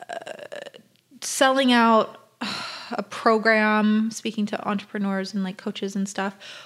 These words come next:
or a specific relationship, like getting married or finally finding your partner. We put so much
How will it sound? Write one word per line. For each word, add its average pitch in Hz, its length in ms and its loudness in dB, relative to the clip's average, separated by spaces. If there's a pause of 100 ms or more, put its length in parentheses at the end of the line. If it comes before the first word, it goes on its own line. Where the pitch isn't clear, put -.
(100)
or 226 360 4 (200)
a 214 80 -4
specific 247 580 -2
relationship, 226 1000 2
like 190 180 -4
getting 226 340 4
married 214 560 2
or 196 420 0
finally 226 380 2
finding 214 380 0
your 202 100 -2
partner. 214 560 0 (560)
We 220 80 -4
put 339 200 0
so 349 100 0
much 269 180 0